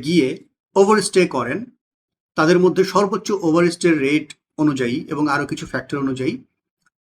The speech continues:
ফেডারেল গভর্নমেন্ট ডিসাইড করছে যে কোন কোন দেশের নাগরিকদেরকে আমেরিকান ভিসা পেলেও বন্ড পে করে তারপরে আমেরিকায় আসতে হবে। Already দুটি দেশের নাম ঘোষণা করা হয়েছে, মালাউই এবং জাম্বিয়া। এই দুটি দেশের নাম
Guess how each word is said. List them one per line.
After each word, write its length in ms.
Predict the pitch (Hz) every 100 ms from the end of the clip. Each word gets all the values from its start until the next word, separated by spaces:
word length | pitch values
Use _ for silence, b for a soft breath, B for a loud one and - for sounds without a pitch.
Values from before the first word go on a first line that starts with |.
| _
ফেডারেল 260 | 160 160 151
গভর্নমেন্ট 320 | 139 131 139 139 -
ডিসাইড 300 | 131 135 135 -
করছে 240 | 160 - 214 247 _ 135
যে 100 | 127 127 127 _ _ _ _
কোন 120 | 190 185 180
কোন 120 | 175 165
দেশের 220 | 160 156 151
নাগরিকদেরকে 580 | 139 143 127 135 131 190 175
আমেরিকান 280 | 131 127 131 127
ভিসা 200 | 127 135
পেলেও 260 | 165 220 185 226 _ _ _ _ _ _ 143
বন্ড 400 | 170 202 214 180 -
পে 100 | 180 170 165
করে 180 | 165 190 131
তারপরে 400 | 139 151 156 151 131
আমেরিকায় 340 | 127 127 117
আসতে 180 | - -
হবে। 140 | 101 101 _ _ _ _ -
Already 240 | 165 180 190
দুটি 140 | 175 180
দেশের 200 | 185 196 180
নাম 100 | 170 160
ঘোষণা 220 | - 175 170
করা 140 | 165 156
হয়েছে, 260 | 170 214 262 - _ -
মালাউই 440 | 127 143 151 185 254 - _ _ _ -
এবং 200 | 139 180 233 - _ _ 131 135
জাম্বিয়া। 400 | 160 127 104 - _ _ _ _ _ _ - 180
এই 80 | 165
দুটি 160 | 160 151
দেশের 200 | 147 147
নাম 80 | 139